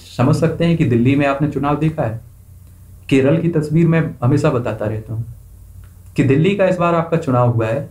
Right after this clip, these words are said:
आपने बेहतर तरीके से इसे देखा भी है। क्या देखा है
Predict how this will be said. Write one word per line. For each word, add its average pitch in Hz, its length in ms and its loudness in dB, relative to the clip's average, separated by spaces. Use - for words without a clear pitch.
आपने 123 260 0
बेहतर 117 300 -2
तरीके 123 360 0
से 147 140 -2
इसे 139 180 -6
देखा 107 300 -4
भी 104 140 -10
है। 113 120 -16
क्या 131 120 2
देखा 147 260 -2
है 202 140 -4